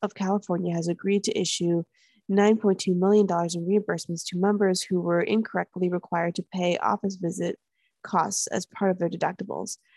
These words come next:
The agreement was part of a corrective action plan issued by the California Department of Managed Healthcare,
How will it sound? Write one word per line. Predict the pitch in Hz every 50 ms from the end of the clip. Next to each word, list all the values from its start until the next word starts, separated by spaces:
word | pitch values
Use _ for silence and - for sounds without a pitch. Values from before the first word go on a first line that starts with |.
| _ _ _ _ -
The | 202
agreement | 202 202 226 254 262 311 -
was | 262 254
part | 254 - 202 185 180 180
of | 180 180
a | 180 175
corrective | 175 - - 185 190 - - 214 202
action | 185 185 - - - 180 185
plan | - 185 175 175 170
issued | - 196 - - 196 185
by | - 170
the | 165 180
California | - - 190 208 202 - - 196 190 196 190
Department | 185 - - 175 196 202 185 175
of | 180
Managed | 185 180 175 185 196 196 -
Healthcare, | 185 196 196 - - - 165 175